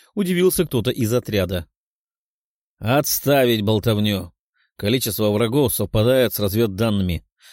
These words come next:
Начинаем операцию», приказал командир, и бойцы, разбившись на пары, принялись занимать свои позиции. Лишь очкарик остался в стороне.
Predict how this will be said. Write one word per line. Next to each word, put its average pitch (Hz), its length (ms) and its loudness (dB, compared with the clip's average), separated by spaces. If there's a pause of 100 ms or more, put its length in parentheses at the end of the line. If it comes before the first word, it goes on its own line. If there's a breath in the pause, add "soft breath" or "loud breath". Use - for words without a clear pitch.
(140 loud breath)
Начинаем 117 440 0
операцию», 110 640 0 (600)
приказал 110 420 0
командир, 104 560 -2 (380 soft breath)
и 190 100 -2
бойцы, 196 420 0
разбившись 143 680 -2
на 113 120 0
пары, 165 340 0
принялись 117 460 -2
занимать 110 520 -2
свои 101 260 -2
позиции. 92 720 -4 (880)
Лишь 185 280 0
очкарик 185 720 -2
остался 123 480 -2
в 107 60 -4
стороне. 104 540 -2